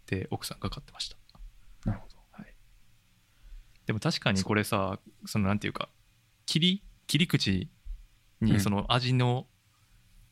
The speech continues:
Speaker 1: 何、ファクターがかかってそうやん。胡椒とかって。
Speaker 2: うん。<laughs>
Speaker 1: だから、いいやつ買うのはすごい、キューオーエル上がりそうな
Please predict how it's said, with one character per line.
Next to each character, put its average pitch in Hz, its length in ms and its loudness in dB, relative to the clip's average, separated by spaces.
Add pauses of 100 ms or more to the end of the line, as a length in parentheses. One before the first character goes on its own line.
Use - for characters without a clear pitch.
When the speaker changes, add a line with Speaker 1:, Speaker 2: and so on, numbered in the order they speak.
(240)
Speaker 1:
何、 101 140 2
フ - 80 0
ァ 117 60 0
ク - 80 -6
タ 92 120 2
ー 95 60 -6
が 95 60 -10
か - 160 -8
か 131 60 0
っ - 80 -4
て 117 100 0
そ 110 120 2
う 92 40 2
や 90 60 -4
ん。 - 20 -20 (540)
胡 - 120 0
椒 117 180 8
と 101 80 -2
か - 100 -10
っ - 60 -12
て。 - 180 -18 (260)
Speaker 2:
う 110 60 2
ん。 - 20 4 (220)
<laughs> - 220 -14
Speaker 1:
だ 117 100 4
か 104 80 2
ら、 90 300 -2
い 120 140 0
い 120 40 4
や 127 100 4
つ 143 100 -10
買 101 160 -2
う 92 60 2
の 85 120 -4
は 87 60 -12
す - 140 -8
ご 90 140 -2
い、 - 120 -10 (1300)
キ - 160 -2
ュ 110 40 4
ー - 20 4
オ 98 120 4
ー 101 40 4
エ - 20 2
ル 92 80 0
上 87 80 -2
が 90 80 0
り 92 60 0
そ 90 200 -2
う - 40 -6
な - 140 -12